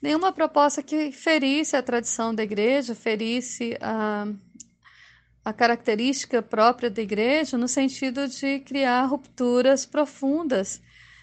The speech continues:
nessa perspectiva. O que eu vi, o que eu entendo muito de-, desse processo sinodal, é, é uma proposta de ruptura com relação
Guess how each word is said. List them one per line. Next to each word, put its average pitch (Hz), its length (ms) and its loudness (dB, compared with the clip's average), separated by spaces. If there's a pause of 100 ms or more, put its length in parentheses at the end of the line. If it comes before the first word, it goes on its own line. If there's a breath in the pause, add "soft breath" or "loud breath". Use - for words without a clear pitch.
(120 loud breath)
nessa 247 800 0
perspectiva. 247 840 -2 (680 loud breath)
O 269 120 2
que 285 140 0
eu 277 120 8
vi, 311 460 0
o 262 60 -2
que - 140 -2
eu 254 80 4
entendo 262 560 0
muito 269 320 0
de-, 233 180 -2
desse 240 280 -2
processo 240 460 -2
sinodal, 214 680 0
é, 220 420 -2
é 254 40 2
uma 320 160 2
proposta 294 460 -2
de 233 100 -4
ruptura 240 580 0
com 240 160 -2
relação 233 760 0